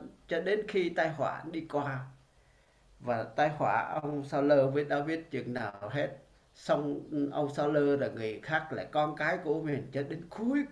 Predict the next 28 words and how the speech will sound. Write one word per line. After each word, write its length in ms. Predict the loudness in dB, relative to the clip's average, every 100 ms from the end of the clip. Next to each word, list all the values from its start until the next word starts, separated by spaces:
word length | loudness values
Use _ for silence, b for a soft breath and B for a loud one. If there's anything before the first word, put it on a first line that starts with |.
| -2
cùng 300 | -2 -2 -6
ông 320 | -4 -4 -6 -10 B B B 0
luôn 260 | 2 6
luôn 500 | 8 8 6 0 4
nương 340 | 6 6 4 0
cậy 200 | 0 0 -2
vào 120 | -6 -2
Chúa. 260 | 0 0 -2 B B B _
Cho 100 | -4
nên 400 | -2 -2 -2 4
nhiều 400 | 6 8 8 8 6
tai 140 | 2
họa 280 | 2 0 2
đến 180 | -2 -2
với 120 | -2
ông. 280 | 0 -2 -4 B B B -18 -8
Và 160 | -6 -4
Đức 100 | -4
Chúa 80 | -4 0
Trời 140 | -2 2
cứu 180 | 2 2
ông 420 | 0 0 0 2
mỗi 440 | 4 4 4 2 2
lúc, 360 | 2 0 -2
mọi, 280 | -4 -4 -4
mọi 260 | 0 2 4
nơi 300 | 4 4 2
Đức 140 | -2